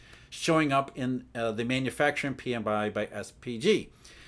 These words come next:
But it's not just about the overseas global trade recession or overseas global recession. It's always globally synchronized. And here's the synchronization in terms of U S manufacturers. Backlogs fell sharply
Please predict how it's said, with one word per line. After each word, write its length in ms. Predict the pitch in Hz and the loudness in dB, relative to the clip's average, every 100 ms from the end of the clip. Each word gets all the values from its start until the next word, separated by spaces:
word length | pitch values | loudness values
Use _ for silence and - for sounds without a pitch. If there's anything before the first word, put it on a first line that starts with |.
| - | 2
But 140 | 170 | 8
it's 180 | 208 208 | 10 10
not 300 | 165 202 233 | 8 6 6
just 300 | - 226 226 | 4 2 2
about 360 | 202 180 185 180 | 2 4 4 2
the 140 | 170 | 0
overseas 720 | 143 156 147 165 - 147 147 | 2 0 -2 -6 -6 -6 -6
global 300 | - 123 113 | -2 -2 0
trade 320 | 113 214 240 208 | 2 6 8 6
recession 440 | 180 185 170 175 | 4 4 4 0
or 240 | 131 127 | 2 2
overseas 520 | 143 151 131 - 131 117 | 4 2 0 -2 -4 0
global 320 | 120 110 107 | 0 0 -2
recession. 440 | 107 240 233 226 | 2 4 4 4
It's 200 | 202 - - | 2 2 4
always 460 | 170 185 190 190 | 4 8 8 6
globally 480 | - 131 120 131 156 | 2 -4 -4 -4 -4
synchronized. 800 | - 240 226 160 120 80 - - - - - - - | -2 -2 -2 -2 -4 -4 -10 -20 -20 -20 -20 -18 -10
And 100 | 180 | -2
here's 300 | 254 269 - | 2 2 0
the 80 | |
synchronization 960 | 185 233 220 208 190 175 214 226 - 175 | -2 0 0 0 0 4 6 6 2 -2
in 120 | 143 | -4
terms 360 | 131 139 139 127 | -4 -4 -4 -6
of 380 | 110 120 120 - - - | -2 0 0 -2 -16 -18
U 180 | 110 107 | -8 -2
S 160 | 113 - | -2 -2
manufacturers. 840 | 104 110 110 175 - - 78 - - - - - - - - - - - - - - | -4 -2 4 4 4 -2 -10 -14 -20 -20 -20 -20 -20 -20 -20 -20 -20 -20 -20 -10 6
Backlogs 640 | 139 214 185 180 180 175 | 8 8 8 6 6 4
fell 260 | - 147 139 | 2 4 4
sharply 760 | - 180 196 196 196 196 190 | 2 6 6 4 0 0 0